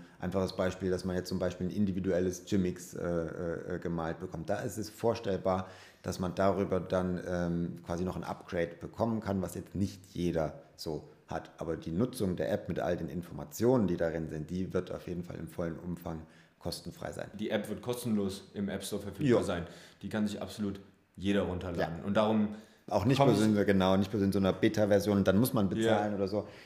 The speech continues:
Speaker 1: Die,
Speaker 2: Ja,
Speaker 1: die,
Speaker 2: genau,
Speaker 1: die,
Speaker 2: das gibt ja manchmal
Speaker 1: ja.
Speaker 2: so, so eine, hier, das ist die normale Version, da hast du jetzt ein Modul und das funktioniert so halb, aber wenn du dir die Pro-Version für zwölf Euro kaufst, dann,
Speaker 1: Ja.
Speaker 2: ne, und, aber da, sowas wird's gar nicht geben, das
Speaker 1: Nee.
Speaker 2: ist überhaupt gar nicht in Planung, es soll wirklich kostenlos sein.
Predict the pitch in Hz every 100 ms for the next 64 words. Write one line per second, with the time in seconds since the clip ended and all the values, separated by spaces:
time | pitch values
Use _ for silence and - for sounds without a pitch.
0 | - 107 104 160 156 151 156 139 - 156
1 | 175 147 127 - 113 131 120 123 120 120
2 | 131 147 139 131 131 123 127 139 165 156
3 | 160 147 135 131 139 131 127 135 139 131
4 | 123 135 165 131 135 131 135 131 131 110
5 | 127 156 160 127 127 131 120 117 - 147
6 | 170 156 117 110 110 113 101 120 117 117
7 | 113 113 131 131 127 120 123 113 - -
8 | - - - - 123 135 131 120 104 120
9 | 123 110 123 120 107 - 110 107 - 113
10 | 110 110 107 - - 113 113 - - 120
11 | 117 104 110 104 107 113 113 107 104 110
12 | 110 110 101 107 107 98 - - _ 120
13 | 113 113 104 98 - 92 92